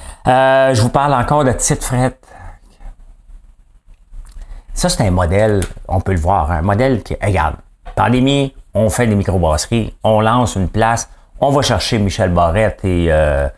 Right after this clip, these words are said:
Gilda Roy comme porte-parole, on devient arrogant, on est partout, on est big, et modèle qui m'ont g-, grandi trop vite, le modèle de franchisé qui est pas établi. Modèle de franchisé, ça prend trois, quatre, cinq ans. C'est quoi le cahier de charge ? Qu'est-ce qui fonctionne ? Qu'est-ce qui fonctionne pas ? Comment qu'on peut le dupliquer ?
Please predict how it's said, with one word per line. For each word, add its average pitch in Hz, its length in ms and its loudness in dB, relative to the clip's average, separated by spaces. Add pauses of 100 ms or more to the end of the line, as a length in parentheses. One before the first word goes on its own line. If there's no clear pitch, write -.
(260)
Gilda 110 260 2
Roy 98 260 0
comme 90 220 -2
porte-parole, 113 720 0 (380)
on 143 220 4
devient 107 300 2
arrogant, 95 680 2 (220)
on 120 220 2
est 104 100 2
partout, 123 600 -2
on 101 120 2
est 101 140 2
big, 113 420 0 (120)
et 98 320 0 (240)
modèle 87 360 0
qui - 100 -8
m'ont 80 320 -2
g-, 78 240 -2
grandi 85 340 -4
trop 107 180 0
vite, 90 200 -2
le 98 80 -2
modèle 90 240 0
de 87 80 0
franchisé 95 600 -4
qui - 120 -6
est - 40 -4
pas 101 140 -2
établi. 101 500 0 (320)
Modèle 131 180 2
de 113 80 2
franchisé, 117 600 0
ça 76 160 -4
prend 85 220 -8
trois, 90 400 -4
quatre, - 240 -6
cinq 90 360 -4
ans. 90 120 -2 (440)
C'est - 240 -4
quoi 120 160 0
le 98 60 -2
cahier 90 200 -2
de 85 60 -6
charge ? 85 380 -2
Qu'est-ce 87 180 -4
qui - 240 -2
fonctionne ? 98 520 -2
Qu'est-ce - 200 -4
qui - 80 -12
fonctionne 104 340 -2
pas ? 87 140 -4
Comment 117 240 0
qu'on 104 160 -2
peut 107 140 -2
le 104 60 2
dupliquer ? - 480 -4